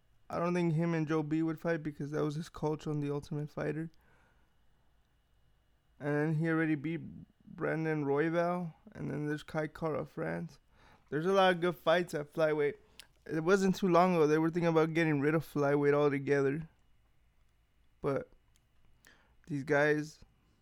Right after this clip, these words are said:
you just gotta give it time. Give it time,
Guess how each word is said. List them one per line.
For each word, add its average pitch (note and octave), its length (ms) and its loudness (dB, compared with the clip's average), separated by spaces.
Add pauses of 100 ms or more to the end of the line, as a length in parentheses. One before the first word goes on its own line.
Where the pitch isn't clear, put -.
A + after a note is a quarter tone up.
(140)
you C#3+ 80 -8
just E3 200 -6
gotta F3+ 220 4
give E3 200 -2
it D#3+ 120 -6
time. D#3 400 -4 (420)
Give D#3+ 200 -4
it E3 140 -6
time, E3 420 -4